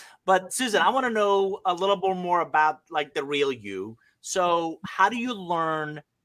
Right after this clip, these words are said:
How do you grow? How do you make sure you don't become stagnant in the role? Because we've also met some people that are trying to do things that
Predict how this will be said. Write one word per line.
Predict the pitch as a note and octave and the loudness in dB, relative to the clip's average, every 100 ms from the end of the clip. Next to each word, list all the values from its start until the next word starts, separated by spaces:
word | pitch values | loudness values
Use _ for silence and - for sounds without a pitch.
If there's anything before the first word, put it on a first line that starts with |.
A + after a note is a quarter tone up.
| _ | _
How | - F3 F3 | -6 2 2
do | |
you | F#3 F3+ C#3 | 2 -4 -6
grow? | C#3 D#3 D3 C#3 C3+ C3 C3 - | -4 2 4 4 2 0 -4 -10
How | - G3 | -4 -2
do | C4 | -2
you | C4 | -4
make | G3+ F#3 | -4 -6
sure | - - F3 E3 D3+ | -6 -8 -4 0 0
you | C#3 A#2+ C3 F3 | -2 -8 0 2
don't | F#3 E3+ C#3 | 4 0 -4
become | C3 - C#3 B2+ A#2+ A#2+ A#2 A2+ _ _ _ _ | -10 -10 -6 -2 -2 -4 -10 -14 _ _ _ _
stagnant | - - D3 C3 B2 B2 B2 A2+ G#2+ _ | -10 -2 4 4 4 -4 -6 -6 -8 _
in | C3+ B2 | -12 -6
the | A#2 | -6
role? | G#2+ G#2 F2 - _ _ _ _ _ | -4 -4 -6 -12 _ _ _ _ _
Because | D#3 E3+ C#3+ | -2 -2 -2
we've | F3+ F3 | -6 6
also | F#3+ G3+ - E3 | 6 6 2 -4
met | D3 D3+ C#3 A#2 _ _ | 0 2 2 0 _ _
some | - - D3 C3 | -16 -2 -2 0
people | C#3 A2+ C3 G#2 | -6 -2 -2 0
that | C3 B2+ - _ _ _ - | 2 2 0 _ _ _ -2
are | D3+ | -2
trying | - - G3 E3+ | -2 0 2 2
to | C#3 | -4
do | A#2+ D#3 | -6 -8
things | - - D#3 | -8 -12 -8
that | D3+ C#3 | -4 -4